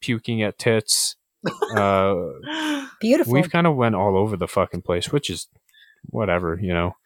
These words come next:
Speaker 1: I'm just here to have a good
Speaker 2: Yeah.
Speaker 1: time.
Speaker 3: Well,
Speaker 2: That's pretty great. I'm not
Speaker 3: Lord
Speaker 2: complaining.
Speaker 3: knows, maybe it's, maybe it's 'cause, uh, I spend so much time alone, like, doing my artwork. Like, it's funny 'cause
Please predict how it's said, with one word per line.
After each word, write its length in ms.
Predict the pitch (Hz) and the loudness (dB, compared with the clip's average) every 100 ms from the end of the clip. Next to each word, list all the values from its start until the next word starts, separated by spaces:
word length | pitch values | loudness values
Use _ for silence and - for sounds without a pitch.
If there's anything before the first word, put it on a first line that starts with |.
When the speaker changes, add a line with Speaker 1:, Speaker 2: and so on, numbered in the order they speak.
| _ _ _ _ _ _ - | _ _ _ _ _ _ -6
Speaker 1:
I'm 140 | 98 | -4
just 120 | 101 - | -2 0
here 100 | 90 | 0
to 80 | 87 | 0
have 140 | 87 | -2
a 20 | 85 | 0
good 140 | 82 | 0
Speaker 2:
Yeah. 80 | - | 0
Speaker 1:
time. 360 | 80 78 80 - _ _ | -2 -2 -4 -10 _ _
Speaker 3:
Well, 180 | 247 269 | -6 -4
Speaker 2:
That's 140 | 233 - - - _ - | -4 -6 -20 -20 _ -6
pretty 180 | 311 | -4
great. 300 | 240 240 127 | 4 4 4
I'm 100 | 123 | 0
not 180 | 175 202 | -2 -4
Speaker 3:
Lord 320 | - 262 285 - | -2 4 4 6
Speaker 2:
complaining. 20 | |
Speaker 3:
knows, 280 | 320 320 240 - | 4 4 0 -2
maybe 280 | 269 294 330 | 0 2 0
it's, 240 | - - - _ _ _ | -2 -16 -20 _ _ _
maybe 260 | 240 302 349 | 2 4 4
it's 140 | 269 | 2
'cause, 320 | - 285 247 | 2 2 4
uh, 320 | 240 208 202 240 _ _ _ _ _ - _ - | 0 -2 -6 -10 _ _ _ _ _ -20 _ -2
I 100 | 254 | -2
spend 340 | - 269 262 | 2 2 2
so 100 | 277 | 0
much 240 | 262 254 - | 0 -2 -2
time 240 | 247 240 | -2 -2
alone, 500 | 226 208 226 233 220 | -4 -4 -4 -2 -2
like, 200 | 208 196 | -4 -6
doing 220 | - 214 208 | -4 -4 -2
my 60 | 196 | -4
artwork. 580 | 196 226 220 190 190 - _ | -6 -6 -8 -10 -12 -20 _
Like, 360 | 226 202 190 - - | -14 -12 -12 -14 -12
it's 160 | 185 | -6
funny 360 | - 285 269 226 | 2 4 4 2
'cause 420 | 226 202 180 190 | -2 -2 -4 -8